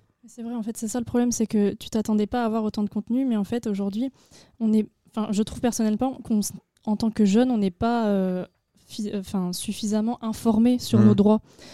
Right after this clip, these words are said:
Speaker 1: Donc c'est pour ça, enfin, même moi, tu vois, je, je n'étais pas au courant de tous les droits qu'on avait. Donc, euh, c'est peut-être pour ça aussi que, que, que on sait pas, en fait, c'est qu'on est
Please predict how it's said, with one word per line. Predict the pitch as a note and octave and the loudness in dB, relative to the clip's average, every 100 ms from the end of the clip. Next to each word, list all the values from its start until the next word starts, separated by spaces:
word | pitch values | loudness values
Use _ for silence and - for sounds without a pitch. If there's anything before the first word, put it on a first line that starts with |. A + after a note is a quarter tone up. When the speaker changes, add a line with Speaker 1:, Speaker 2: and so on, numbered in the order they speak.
| - | -4
Speaker 1:
Donc | G#3+ G3+ | 2 4
c'est | A3 | 4
pour | A3 - | 4 0
ça, | B3+ | 0
enfin, | A#3 | 2
même | G#3 A3 A3 | 4 4 4
moi, | A#3 B3 | 4 2
tu | - | 2
vois, | A3+ | 2
je, | A3 G3+ G3 | 4 4 4
je | F#3+ | 4
n'étais | G3 F#3+ G3 | 2 2 -2
pas | - G#3+ | 2 2
au | G#3 | 4
courant | G#3+ G#3+ | 4 4
de | A3+ G3 | 4 2
tous | - A3+ | 0 0
les | G#3+ | 2
droits | G3+ A3+ | 4 4
qu'on | A#3 G#3 | 2 0
avait. | G#3 A3 A3+ _ _ _ _ _ _ | 2 0 -2 _ _ _ _ _ _
Donc, | G3+ G3 | -2 0
euh, | G3+ F#3+ | 2 2
c'est | F#3 - | 0 -4
peut-être | G#3 - | -6 -6
pour | - - | -14 -6
ça | A3 | -2
aussi | G3 - - | 0 -2 0
que, | G#3 F3+ F#3 _ _ _ _ _ _ _ _ | 2 4 2 _ _ _ _ _ _ _ _
que, | G#3+ F#3+ | 2 2
que | F#3+ G3+ | 4 4
on | F#3+ | 4
sait | - G3+ | 2 0
pas, | A3 | 0
en | |
fait, | G3+ F#3+ | 0 -2
c'est | - | -2
qu'on | G3+ | 2
est | F#3 | 2